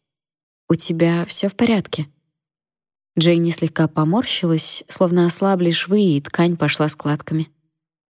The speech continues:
«Вот никогда бы не подумала, что выйти замуж — все равно, что начать жить с незнакомым человеком». «Что ты имеешь в виду?»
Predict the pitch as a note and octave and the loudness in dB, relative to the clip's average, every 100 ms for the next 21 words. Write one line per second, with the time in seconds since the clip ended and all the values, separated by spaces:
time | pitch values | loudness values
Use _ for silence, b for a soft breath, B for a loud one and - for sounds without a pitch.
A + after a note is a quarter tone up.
0 | _ _ D#4+ D#4+ D#4 D#4+ F4+ D4 C4 A#3+ | _ _ 2 4 4 4 4 4 4 4
1 | A#3+ B3 A#3 G3+ E3 D3+ - F#3 G3+ B3 | 4 4 4 4 2 0 0 2 4 2
2 | - A#3+ A3 E4+ E4 G3+ C#3+ - - - | 2 0 2 2 2 0 -2 -4 -4 0
3 | B3+ D4+ D#4+ - A3+ A#3 C4 G3 G#3 C#4+ | 2 2 2 2 0 2 2 2 2 2
4 | - A3 G#3 F#3+ F#3+ A3 A#3 A3+ F#3 F#3 | 0 0 2 2 2 2 0 0 -2 0
5 | F3 D3 C#3+ D#3+ D3+ - _ _ _ _ | 2 2 -2 -4 -8 -10 _ _ _ _
6 | _ _ _ - - - F3+ - F3+ E3+ | _ _ _ -6 -2 0 0 4 4 4
7 | E3+ - F#3+ D#3+ D3 | 2 0 0 2 0